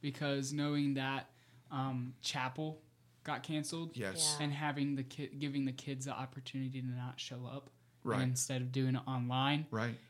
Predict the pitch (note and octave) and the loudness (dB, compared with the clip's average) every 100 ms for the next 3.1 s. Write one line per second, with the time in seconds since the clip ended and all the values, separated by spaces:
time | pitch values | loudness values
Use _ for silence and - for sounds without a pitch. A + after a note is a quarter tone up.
0 | - D#3 D3+ C#3+ C3+ - D#3+ C#3 C3+ C3+ | -2 2 4 4 2 2 2 2 2 0
1 | C3 - E3 - C#3+ C3+ B2+ A#2+ C3+ C#3 | 0 -2 -2 -2 -2 -2 -4 -6 -2 0
2 | C3+ C3 C3+ B2+ C3+ C#3+ C#3 C#3 C3+ C3 | 2 0 0 2 6 6 6 2 0 0